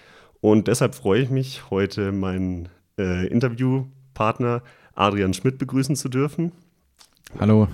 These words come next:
Speaker 1: <laughs> Adrian hat, äh, ein abgeschlossenes Studium der Psychologie und macht aktuell seine Fachausbildung.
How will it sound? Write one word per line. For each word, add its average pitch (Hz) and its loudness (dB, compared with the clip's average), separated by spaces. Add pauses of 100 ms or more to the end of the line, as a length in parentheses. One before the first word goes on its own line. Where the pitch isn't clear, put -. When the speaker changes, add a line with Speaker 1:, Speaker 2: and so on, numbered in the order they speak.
(140)
Speaker 1:
<laughs> - 0
Adrian 107 4
hat, - -4
äh, 92 0
ein 90 0
abgeschlossenes 101 0
Studium 113 2
der 90 -2
Psychologie 98 -4
und 98 -2
macht - -4
aktuell 92 -4
seine 90 -6
Fachausbildung. 117 -6